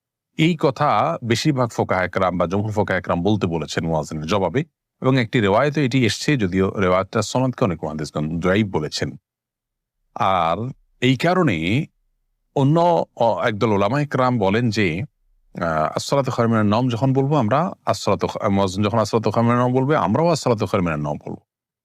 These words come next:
এর কারণ হলো যে আসসালাতু খায়রুম মিনান নাওম, এই, আহ, বাক্যটি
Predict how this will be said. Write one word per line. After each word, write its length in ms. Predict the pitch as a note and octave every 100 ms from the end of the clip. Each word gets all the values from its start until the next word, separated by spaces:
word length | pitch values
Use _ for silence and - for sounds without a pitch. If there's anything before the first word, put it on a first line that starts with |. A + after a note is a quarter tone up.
| _ -
এর 440 | A2+ G2 F#2+ F2+ -
কারণ 240 | F#2 B2
হলো 260 | B2+ D#3+ E3
যে 260 | - F2 -
আসসালাতু 520 | G#2 - B2 D3 D3
খায়রুম 320 | - A#2 A2 G2
মিনান 180 | F2
নাওম, 420 | D#2+ D#2+ D2+ D#2+ A#2+ _ _ _ _ _
এই, 580 | - C#3 D#3+ D#3+ D#3+ D#3 - _ _ -
আহ, 720 | F2 E2 D#2+ D2+ D#2 D2+ D2+ - _ _ _ _ _ F2
বাক্যটি 1040 | G2 A2 _ E3 D#3+ - F#2 E2+ A#2